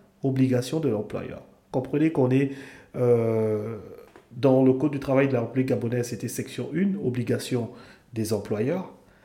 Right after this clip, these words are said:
Le Code du travail français nous dit, chapitre un, obligation de l'employeur. L'employeur prend les mesures nécessaires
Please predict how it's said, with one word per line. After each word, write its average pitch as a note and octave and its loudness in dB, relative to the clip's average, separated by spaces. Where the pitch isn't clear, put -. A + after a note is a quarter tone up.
Le A#2+ -2
Code C#3+ -2
du C3 -2
travail B2 0
français D3 -4
nous E3 -2
dit, - -6
chapitre - -6
un, D3 -4
obligation B2 -6
de B2+ -8
l'employeur. - -12
L'employeur F#3 6
prend - -2
les C3 2
mesures A#2 0
nécessaires D3 -2